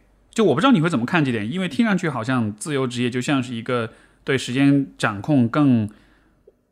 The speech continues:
全面、更自由，也更有效利用，包括也会让你更有动力、更激情。呃，但是显然这个世界上也没有绝对的好或者坏的东西，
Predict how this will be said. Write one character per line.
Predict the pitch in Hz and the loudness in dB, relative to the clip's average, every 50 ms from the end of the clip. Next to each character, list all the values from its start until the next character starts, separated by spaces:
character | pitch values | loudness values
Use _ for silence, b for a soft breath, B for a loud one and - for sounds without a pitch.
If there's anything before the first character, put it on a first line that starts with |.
| _ _ | _ _
全 | - - - 131 113 120 | -12 -4 -2 2 4 4
面、 | 160 175 160 139 123 | 4 6 6 6 6
更 | 120 185 160 151 143 | 4 4 2 2 2
自 | - 220 180 | 2 0 0
由， | 139 120 120 120 120 | 2 2 2 2 0
也 | 120 113 104 | 0 -2 -2
更 | 180 180 151 | 0 0 0
有 | 117 98 | 0 0
效 | 107 - 151 143 | 0 0 0 0
利 | 135 143 139 | 0 -2 -2
用， | 139 135 120 110 104 | 0 0 0 0 2
包 | 123 143 | 2 2
括 | 143 165 139 | 2 2 0
也 | 110 | 0
会 | 107 131 | 0 0
让 | 143 135 123 | 0 2 0
你 | 113 101 | 0 0
更 | - 143 135 | 0 2 2
有 | 123 104 | 2 0
动 | 92 - 160 151 139 123 | 0 0 2 4 4 4
力、 | 117 107 | 2 2
更 | - 123 120 | 2 2 2
激 | 117 131 131 | 2 0 -2
情。 | 123 127 117 101 98 b b b b b b b - - - _ _ _ _ | -2 -2 -4 -4 -4 b b b b b b b -4 -4 -4 _ _ _ _
呃， | - 135 127 123 120 117 113 110 110 107 101 101 104 - - _ _ _ _ _ _ _ _ _ _ _ _ _ | 0 2 2 4 4 4 2 2 2 0 0 -2 -4 -8 -14 _ _ _ _ _ _ _ _ _ _ _ _ _
但 | 254 262 226 | 2 4 4
是 | 190 - 170 | 4 2 0
显 | 156 - - - 95 | 0 0 -2 -2 0
然 | 113 131 | -2 -2
这 | - 190 | -2 -2
个 | 175 160 | -4 -2
世 | - 208 | -2 -2
界 | 165 | 0
上 | 147 156 123 | 0 0 0
也 | 104 98 | 0 -2
没 | 92 117 | -4 -4
有 | 160 165 | -4 -4
绝 | - - 113 - | -4 -4 -4 -2
对 | 165 156 | -2 -2
的 | 131 120 101 98 - _ _ _ | 0 -2 -2 -4 -6 _ _ _
好 | - - - - 127 98 82 90 | -18 -14 -6 -4 -4 -4 -4 -8
或 | 95 - 160 147 | -6 -4 -4 -2
者 | 127 104 95 95 - _ _ | -2 -4 -6 -8 -12 _ _
坏 | - - - 208 196 143 | -6 -2 -2 0 0 -2
的 | 107 104 95 | -4 -6 -8
东 | 101 107 110 113 | -6 -6 -4 -6
西， | 113 - - - - | -6 -8 -14 -20 -20